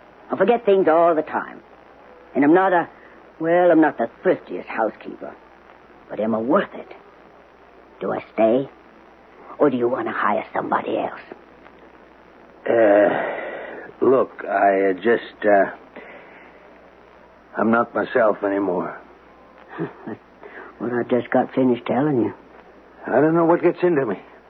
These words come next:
Speaker 1: Well, you'll have to put a stop to it.
Speaker 2: I'll try.
Speaker 1: Okay.
Speaker 2: It's just that I miss her. I miss her so much.
Speaker 1: Hmm. I know.
Speaker 2: I didn't think you could ever miss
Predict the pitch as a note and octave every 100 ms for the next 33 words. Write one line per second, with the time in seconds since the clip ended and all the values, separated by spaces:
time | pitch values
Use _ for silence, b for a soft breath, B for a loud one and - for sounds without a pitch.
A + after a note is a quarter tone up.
0 | - - - A#2 F3+ F#3+ G#2 - B B
1 | - - - - C4+ - - - - -
2 | G#2 - - - _ _ - - _ _
3 | - G2 B2 A2 G2 F#2 F#2 - - -
4 | - - - - - B B B B -
5 | - _ _ - - - - F#2+ - -
6 | D#3+ - - - _ _ - - - -
7 | - A#2 G#2+ A#2 F3+ - G2 - - -
8 | B B B B B B - - - -
9 | - - - C3 D3+ D#3 D#3+ - - C#3
10 | C3 C3 C3 - - - C3 B2+ A2 A2
11 | - - C#3+ C3 C3+ A#2 B B B B
12 | - A#2 G#2+ A2 G#2 - - - - -
13 | - - - - A2+ B2 C3+ A#2+ - C3+
14 | A2+ C3 B2+ C3 C3 B2 A#2 G#2+ G2